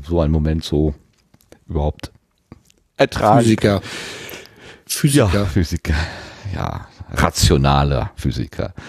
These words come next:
Speaker 1: Nein, ich freue mich total. War sehr, sehr schön. Und, ähm, eigentlich müsste ja jetzt dann auch das nächste, nächste Schritt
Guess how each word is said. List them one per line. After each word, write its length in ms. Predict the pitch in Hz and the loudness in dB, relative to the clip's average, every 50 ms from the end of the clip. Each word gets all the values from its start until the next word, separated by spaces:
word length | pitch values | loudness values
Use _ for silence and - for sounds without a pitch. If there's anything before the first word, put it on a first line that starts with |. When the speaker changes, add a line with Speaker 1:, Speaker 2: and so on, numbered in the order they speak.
| - - - | -18 -6 0
Speaker 1:
Nein, 180 | - 82 85 78 | 2 2 4 2
ich 80 | - | 2
freue 160 | - 78 76 | 2 4 4
mich 100 | 73 71 | 4 2
total. 360 | - - - - 64 58 58 62 - | 0 -4 -4 -4 -2 -2 -4 -2 0
War 120 | 71 76 | 0 2
sehr, 220 | 71 71 82 80 73 | 4 4 4 4 4
sehr 120 | 76 71 | 4 2
schön. 340 | - - - 73 69 67 71 | 0 2 0 0 0 0 -2
Und, 320 | 71 69 64 - - - - - - - - - - - - _ _ - - | -4 -6 -8 -8 -12 -18 -20 -20 -20 -20 -20 -20 -20 -20 -20 _ _ -10 -4
ähm, 380 | - 67 65 65 65 65 64 - | -2 0 0 0 0 -2 -2 0
eigentlich 680 | - 64 95 143 175 180 147 131 131 120 - - - - - _ _ _ | 2 4 4 4 4 2 4 4 2 2 2 -2 -12 -18 -20 _ _ _
müsste 400 | - 95 95 113 107 - - 95 | 2 4 4 4 4 4 4 4
ja 100 | 85 82 | 4 6
jetzt 260 | 78 80 82 78 - - | 6 4 4 4 4 4
dann 140 | 73 71 | 4 4
auch 120 | 69 69 - | 4 2 2
das 200 | - 71 - - | 0 0 2 4
nächste, 400 | 71 76 78 - - - 71 69 | 4 4 4 2 2 0 2 4
nächste 320 | 78 92 - - - - | 4 4 4 2 0 -2
Schritt 380 | - - - 73 71 - - | -2 0 0 0 0 0 -4